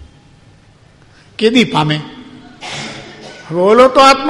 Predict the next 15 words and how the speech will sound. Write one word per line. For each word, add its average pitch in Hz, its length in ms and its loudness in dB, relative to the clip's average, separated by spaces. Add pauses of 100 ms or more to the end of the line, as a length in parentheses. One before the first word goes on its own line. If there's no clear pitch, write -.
પ્રતિષ્ઠિતિ 294 540 -2
પડ્યો 330 400 4
છે, 160 180 0 (640)
પણ 247 120 0
આ 277 160 4
પણ 330 200 0
એમાં 311 220 2
મોહમાં 277 400 4
પડ્યો 151 300 -2
છે. - 120 -12 (260)
હવે 160 160 -2
આ 196 140 2
બધો 190 280 0 (560)
મેળ 190 360 2
જ 254 80 -2